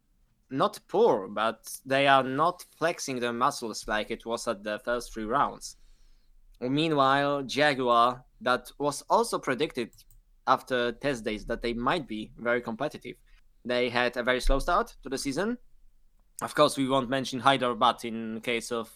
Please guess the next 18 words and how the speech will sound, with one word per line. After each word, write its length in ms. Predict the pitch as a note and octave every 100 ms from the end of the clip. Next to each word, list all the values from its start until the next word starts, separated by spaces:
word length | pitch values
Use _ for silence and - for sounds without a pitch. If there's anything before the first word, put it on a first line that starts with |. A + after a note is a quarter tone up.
| -
uh, 120 | A2+
Jag, 420 | A2 C3+ B2+ E3+ - _ _ _ _ _ B2
but 580 | A2+ C3 B2+ C3 C3 -
still, 600 | - - F3 B2+ A2 - _ _
from, 640 | - D#3+ C#3+ C#3+ C#3 C3 -
from 320 | - E3 D#3 D3+
the 180 | D#3
India, 460 | A3+ B3+ A#2 G2+ - _
from 220 | D3+ D3
the 100 | D3
Indian 300 | G3 G#3 C#3+
round, 320 | B2+ A#2+ A#2+ - - - - -
they 220 | D#3 D3+
were 140 | D3+
getting 580 | A#2+ F3+ F3 E3 D#3+ C3+ -
better 240 | F3 D#3+
and 180 | C#3+ C3+
better. 420 | D3 D3+ G#2+ -